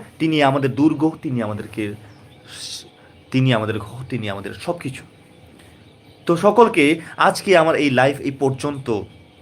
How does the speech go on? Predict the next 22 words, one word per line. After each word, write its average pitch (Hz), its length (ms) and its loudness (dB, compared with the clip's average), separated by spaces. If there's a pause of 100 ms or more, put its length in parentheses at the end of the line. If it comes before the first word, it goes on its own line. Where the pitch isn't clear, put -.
(480)
এই 180 160 6
লাইভের 175 280 6
থেকে, 131 540 0 (200)
আহ, 113 640 2
যদি 147 280 2
কোনো 123 360 -4
কিছু 123 440 -4 (1040)
মিস 165 280 2
ওয়ার্ড 151 260 6
বলে 120 220 2
থাকি, 107 220 -10
তবে 110 360 -2 (220)
অবশ্যই 127 400 -4
ক্ষমা 104 280 -6
করবে। 104 400 -6 (920)
আর 113 240 4
সকলকে 180 760 4 (600)
আগাম 180 540 2 (840)
ক্রিসমাস 143 560 0
ডের 120 240 -2
জন্য 107 480 -6 (180)
শুভেচ্ছা 113 600 -4